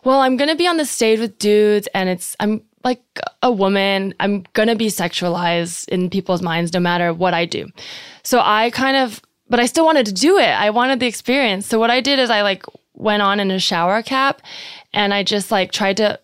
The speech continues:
like, desexualize myself and make it, like, this is what I look like in the shower, you know? So now, you know, you know, it's like, I'm just at home showering in the bathroom, very neutral. It's not, like, gross, but it's not, like, sexual.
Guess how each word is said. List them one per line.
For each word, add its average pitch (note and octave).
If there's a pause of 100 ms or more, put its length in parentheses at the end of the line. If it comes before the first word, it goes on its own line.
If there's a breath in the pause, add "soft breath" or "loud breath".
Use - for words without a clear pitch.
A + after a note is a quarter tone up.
(120)
like, G3
desexualize G3
myself F3
and F3+
make F3
it, -
like, F3 (440 loud breath)
this A#3+
is D4
what D#4
I -
look D4+
like D4+
in B3
the B3
shower, A#3
you F#3+
know? F#3
So G3+
now, G#3+
you A3+
know, A3
you A#3
know, A#3+
it's A3
like, A#3+ (400 loud breath)
I'm A3
just A3+
at A#3+
home A#3
showering G#3
in G3
the G3
bathroom, G3
very B3+
neutral. A3+
It's G#3+
not, C4
like, A3+
gross, G3
but G3
it's F3+
not, G3
like, G3+
sexual. F3+